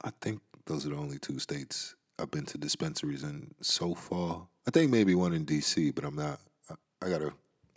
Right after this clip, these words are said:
I don't remember, man. I smoke. Um, <laughs> so, it's the most beautiful thing. You could just go in and get weed.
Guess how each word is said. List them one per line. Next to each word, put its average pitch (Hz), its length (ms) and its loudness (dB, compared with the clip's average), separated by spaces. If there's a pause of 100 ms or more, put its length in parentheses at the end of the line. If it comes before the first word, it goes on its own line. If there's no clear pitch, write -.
(600)
I 147 80 8
don't 90 140 12
remember, 85 360 8
man. 92 200 2
I 110 40 2
smoke. - 340 6 (260)
Um, 120 540 12 (720)
<laughs> - 60 -2
so, - 560 8 (920)
it's - 100 2
the 151 80 12
most 120 240 12
beautiful 87 400 10
thing. 82 300 4
You 78 60 0
could 90 120 2
just 80 200 -2
go 73 260 6
in 71 220 0
and 135 140 -12
get 139 220 0
weed. 131 440 -2